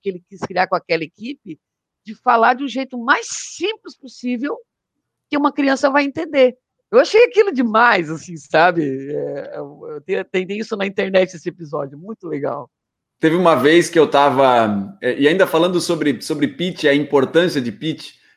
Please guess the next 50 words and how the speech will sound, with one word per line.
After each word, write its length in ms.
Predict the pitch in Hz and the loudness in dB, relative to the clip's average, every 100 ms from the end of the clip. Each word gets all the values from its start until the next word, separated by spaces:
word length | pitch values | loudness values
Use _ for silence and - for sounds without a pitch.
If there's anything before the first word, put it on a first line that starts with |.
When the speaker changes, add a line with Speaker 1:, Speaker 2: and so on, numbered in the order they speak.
| _ | _
Speaker 2:
é, 160 | - | -6
quem 160 | - 170 | -2 2
tá 120 | 202 | 2
acompanhando 400 | 196 185 170 175 | 2 0 2 4
a 40 | 160 | 4
gente 220 | 175 170 | 4 2
agora, 560 | 143 165 185 170 143 147 | 4 4 6 6 6 4
é, 80 | 139 | 0
talvez 320 | 156 156 180 | 0 0 0
tenha 180 | 190 165 | 0 -2
visto 300 | 156 165 185 | -2 -6 -6
que 80 | 180 | -4
o 20 | |
Matheus 380 | 170 180 180 - | -2 -2 -4 0
caiu. 500 | 185 151 139 123 - _ _ - | 2 4 4 0 -8 _ _ -4
É, 640 | 123 120 117 113 107 101 - | 0 2 2 0 -2 -6 -4
daqui 160 | 170 220 | 0 0
a 60 | |
pouco 180 | 254 285 | -2 -2
ele 100 | 269 | 0
tá 120 | 220 | 0
de 100 | 196 | 0
volta, 340 | 143 180 220 180 | 2 4 2 0
a 40 | |
gente 180 | 180 - | -4 -4
continua. 580 | 185 - 156 160 208 180 | -10 -4 -2 2 4 4
É 80 | 120 | 2
a 20 | |
primeira 340 | 185 247 320 | -2 0 2
vez 160 | 240 226 | 2 0
que 60 | |
a 40 | 208 | -2
gente 200 | 202 208 | -4 -2
tá 100 | 208 | -2
perdendo 560 | 208 170 165 214 208 | 0 0 0 0 0
um, 460 | 190 185 185 170 165 | -2 -4 -4 -4 -2
um, 320 | 170 160 170 | -2 -2 -4
um 60 | 175 | -2
participante 640 | 196 - 196 - 208 180 | 0 0 -8 -2 -2 0
do 80 | 180 | -2
Mercoscast 680 | 190 262 - - - 175 - | 0 0 -2 -4 -2 0 0
no 120 | 190 | -2
meio 240 | 175 190 196 | 2 2 2
das 120 | 175 | 2
gravações, 460 | 180 165 - 208 - | 2 2 0 0 0
desde 260 | 247 320 277 | 2 0 0
o 80 | 269 | 2
início 400 | 247 277 - 247 | 4 4 2 0
da 120 | 214 | 0
pandemia. 800 | - 240 226 208 180 156 110 | 2 4 4 4 4 2 2